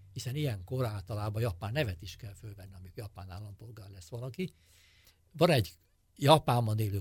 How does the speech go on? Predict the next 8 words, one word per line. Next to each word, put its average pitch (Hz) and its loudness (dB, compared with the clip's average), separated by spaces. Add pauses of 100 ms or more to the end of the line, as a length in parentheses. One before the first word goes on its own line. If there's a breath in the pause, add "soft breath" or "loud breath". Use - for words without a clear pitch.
koreai, 113 6 (640)
aki, 95 -4 (1300)
várjunk 117 -2
csak, - -4
japán 123 4
nyelven 101 4
ír 113 -2 (180)
hajkukat 120 -2